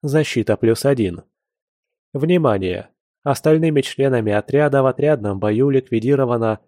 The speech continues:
сорок два слепуна пятого, шестого, седьмого, восьмого, девятого, десятого, одиннадцатого и двенадцатого уровней. Награда за участие в ликвидации. Опыт – плюс две тысячи пятьсот восемьдесят девять. Характеристики:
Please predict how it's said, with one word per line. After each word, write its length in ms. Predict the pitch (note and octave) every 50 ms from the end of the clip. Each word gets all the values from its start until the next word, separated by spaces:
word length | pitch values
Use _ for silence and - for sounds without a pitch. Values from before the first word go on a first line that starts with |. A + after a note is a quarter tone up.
| _ _ _
сорок 380 | - - E3+ E3+ D3+ C3 A2
два 180 | G#2+ G2 G2+ G2
слепуна 640 | - - A#2 G2+ - - G#2+ G2+ G#2+ A2 A#2+ C3 - _ _ _ _ _ _ _ _
пятого, 440 | - B2+ A#2 B2 C3+ - C#3 C3 C#3
шестого, 500 | - - C3 - - - A2+ A2 A#2 C#3
седьмого, 580 | C3 - D3 C3 A#2 G#2 G#2+ A2 B2+ C#3+ C#3+ C3
восьмого, 520 | A2+ A2 - - - A2+ B2 C#3 C#3+ D3
девятого, 560 | B2+ A2+ G#2 G2 G#2+ B2 C3+ - C#3+ C#3 C#3+
десятого, 580 | C3 A2+ G2+ - - A#2 C3 - - C3 A#2+ A2+
одиннадцатого 720 | G#2+ G#2 A2+ C#3 D3+ D3 - - C#3+ - - C#3 C3+ C#3
и 60 | C#3 B2+
двенадцатого 720 | B2+ B2+ B2+ A2+ A#2+ B2+ - - C#3+ - - D3 C#3+ D#3
уровней. 640 | D#3 C#3+ A#2 G#2+ G#2 F#2 F2+ F#2+ F2 F2 F#2 - _ _ _ _ _ _ _ _ _ -
Награда 540 | D3 C#3+ D3+ B2+ C#3 C3+ D3+ D#3 D#3 D3+
за 120 | C3+ D3 D3+
участие 520 | D3 D3 - A#2+ G#2+ G2+ - - A#2+ A2+
в 40 | A2+
ликвидации. 840 | A2+ A#2+ - C#3 D3+ D#3 D3+ B2+ G#2 - - - G2 F#2 F#2 - _ _ _ _ _ _ _ _ -
Опыт – 460 | - G#2+ G#2+ - B2+ C3 C3 C3 _ _ _ _ _ _
плюс 240 | - D#3 D#3 D#3 C3+
две 200 | A#2 A#2+ A2 G#2+
тысячи 400 | - B2 A#2+ - D3 - - D3+
пятьсот 420 | - D#3+ D#3 - - A#2+ A2 -
восемьдесят 640 | A2 G#2 G#2+ - - A#2 A2 A2+ A2 - - D3 C#3+
девять. 420 | C#3+ C#3 A2 F#2 F2+ - - - _ _ _ _ _ _ _ _
Характеристики: 1000 | - - D3+ D#3+ D#3+ - - F3 E3 E3 E3 - - - G#2 - - G2 F#2+ F#2